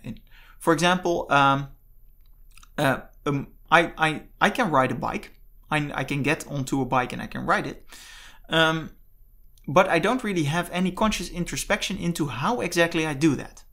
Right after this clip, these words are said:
right? It is sort of something that my body does without, I know that I can do it. So the, the fact that I can ride a bike is a form of declarative work, um, uh, long-term memory, but exactly the details of how I am riding a bike and how I keep my balance, et cetera, that is, that is definitely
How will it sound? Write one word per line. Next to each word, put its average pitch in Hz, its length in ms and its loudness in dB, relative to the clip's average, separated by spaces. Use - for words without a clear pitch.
right? 180 200 0
It 165 140 -4
is 151 100 -2
sort 196 200 -2
of 190 80 -4
something 196 320 -4
that 170 100 0
my 147 140 -2
body 160 300 2
does 151 420 -2
without, 165 420 6
I 143 100 0
know 147 260 2
that 202 120 0
I 147 80 0
can 139 240 -4
do 131 160 -2
it. - 220 -8
So 135 180 -2
the, 131 180 -4
the 139 120 -2
fact 180 260 0
that 151 100 -2
I 127 120 0
can 131 180 -4
ride 185 220 4
a 156 40 -4
bike 127 360 -2
is 175 160 -6
a - 20 -8
form 135 240 -2
of 120 100 -8
declarative 135 600 -4
work, 202 260 -6
um, 151 220 -6
uh, 151 100 0
long-term 170 400 -2
memory, 175 360 -6
but 151 160 0
exactly 156 460 2
the 123 100 -4
details 185 520 -2
of 123 140 -12
how 147 280 4
I 127 160 2
am 156 320 -2
riding 208 280 -2
a 196 40 -2
bike 180 300 0
and 147 80 -8
how 117 160 -2
I 127 80 -6
keep 147 200 -2
my 123 140 -2
balance, 165 400 -2
et - 100 -6
cetera, - 360 -6
that 165 140 4
is, 175 180 0
that 165 260 0
is 151 80 -6
definitely 151 680 -2